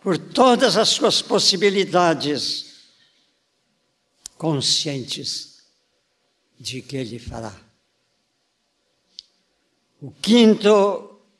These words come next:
requisito é ousadia. Nós não precisamos temer para chegar ao trono da graça.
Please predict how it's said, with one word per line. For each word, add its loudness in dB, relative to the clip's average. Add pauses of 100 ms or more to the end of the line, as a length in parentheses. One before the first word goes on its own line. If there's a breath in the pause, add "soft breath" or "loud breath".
(760)
requisito -2
é -2
ousadia. -6 (2250)
Nós 2
não 4
precisamos 0
temer -2
para -8
chegar -8
ao -8
trono -8
da -8
graça. -12